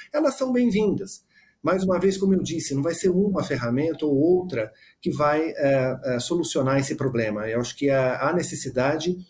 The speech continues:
de uma mobilização por várias frentes para que nós possamos aí manter o nosso parque citrícola e, eu diria, um grande patrimônio do agronegócio brasileiro,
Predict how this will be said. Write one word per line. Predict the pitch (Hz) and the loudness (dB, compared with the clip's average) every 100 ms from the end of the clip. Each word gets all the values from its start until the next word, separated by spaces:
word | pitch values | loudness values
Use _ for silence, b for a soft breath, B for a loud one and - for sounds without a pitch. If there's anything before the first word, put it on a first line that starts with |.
| B B 131 | B B -4
de | 156 | 0
uma | 156 | 0
mobilização | 165 214 196 170 135 131 - 170 | 2 0 -2 -2 0 -2 -2 -6
por | 175 156 | -2 -2
várias | 123 175 196 143 - | 0 0 0 -2 -2
frentes | 131 151 151 - b b b | -2 -2 -2 -10 b b b
para | - 165 | -6 -2
que | 165 | -2
nós | 165 | -2
possamos | - 160 - 147 147 127 | -4 -4 -2 -2 0 0
aí | 131 123 135 135 B - | 2 2 0 -2 B -6
manter | 160 196 185 190 202 214 | 0 0 0 0 0 2
o | 165 | 0
nosso | 143 139 131 | -2 -2 -4
parque | 143 139 135 | -2 -2 -2
citrícola | - 120 - 156 165 156 | -6 -8 -4 -4 0 4
e, | 165 | 4
eu | |
diria, | 147 139 160 160 | 4 2 2 0
um | 139 | 0
grande | 170 196 196 | 0 0 0
patrimônio | 190 190 151 131 180 208 151 | -2 0 0 2 2 2 0
do | 131 | 0
agronegócio | 139 131 127 123 131 131 - | 0 0 -2 0 -2 -2 -4
brasileiro, | 120 120 110 135 156 | -6 -4 0 0 0